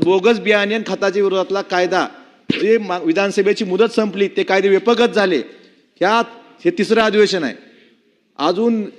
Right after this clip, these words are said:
शे-, बोगस बियाणे आणि खताच्या विरोधातला कायदा सरकारनं सभागृहात का आणला नाही, ह्याचं उत्तर सरकारनं देणं गरजेचं आहे. शेतकऱ्यांच्या, दरवर्षी शेतकऱ्यांची फसवणूक होते. आजही बघतोय, कापसाच्या बाबतीत, सोयाबीनच्या बाबतीत खतं, गुजरातमधून बोगस खतं येतात,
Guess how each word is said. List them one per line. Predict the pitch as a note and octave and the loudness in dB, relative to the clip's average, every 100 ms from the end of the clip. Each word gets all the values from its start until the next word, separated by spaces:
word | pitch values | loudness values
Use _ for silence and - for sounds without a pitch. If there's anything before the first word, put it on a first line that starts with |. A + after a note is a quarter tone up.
| - | -8
शे-, | F3+ E3+ | -6 -4
बोगस | D3 F3+ F#3 G3+ | -2 0 0 -2
बियाणे | F3+ F3+ F#3 | -2 -2 -4
आणि | F3 | -8
खताच्या | E3+ E3+ E3+ | -8 -4 -4
विरोधातला | E3 D#3+ E3 | -2 -4 -6
कायदा | E3+ D#3+ D3+ D3+ D#3+ | -6 -6 -6 -6 -8
सरकारनं | D#3+ - D3 B2 D3 C#3+ D#3 D3+ | -10 -10 -8 -6 -6 -6 -8 -8
सभागृहात | D#3+ C#3 C3+ C#3+ C#3+ F#3+ | -8 -6 -6 -8 -6 -4
का | |
आणला | G3+ F#3 D3+ | -2 -2 -2
नाही, | C3+ A#2 | -2 -6
ह्याचं | A2+ - _ - D#3 F3 | -10 -18 _ -8 -2 0
उत्तर | D3+ E3 | 0 -2
सरकारनं | E3 C3 C3+ B2+ | -4 -4 -4 -4
देणं | A#2 A2 | -6 -8
गरजेचं | G2 | -10
आहे. | - - | -14 -4
शेतकऱ्यांच्या, | F3+ F3+ G3 G3 F#3+ D#3+ G#3 G#3+ - - - | -2 -2 -2 -4 -6 -6 -4 -6 -8 -10 0
दरवर्षी | F#3 G#3 A3 A3 | 2 4 2 0
शेतकऱ्यांची | A3+ A3+ A3+ G3 | 0 0 0 -2
फसवणूक | A3+ A3+ A3 | 0 0 0
होते. | G#3+ F3+ | 0 0
आजही | F#3+ G3 | 0 0
बघतोय, | G#3 G#3+ A3 F#3 - - - | 0 0 0 0 -6 -14 -6
कापसाच्या | F3 F#3+ G3 G#3 | -6 -2 -2 0
बाबतीत, | G3 A3 | 0 0
सोयाबीनच्या | G#3 G3+ G3 G3 F#3+ | 0 0 0 0 0
बाबतीत | G3+ F#3 G#3+ G#3+ - - - - | -2 -2 -2 -2 -6 -20 -20 -4
खतं, | E3+ A3 G#3+ G3 - - _ _ _ - | -2 0 0 -2 -10 -20 _ _ _ -6
गुजरातमधून | C#3+ F3 G3+ F#3+ G3 G3 | -2 0 0 0 -2 0
बोगस | F#3+ G3+ - | 0 0 -2
खतं | F#3+ G#3 | -4 -2
येतात, | G3 G3+ | -2 -2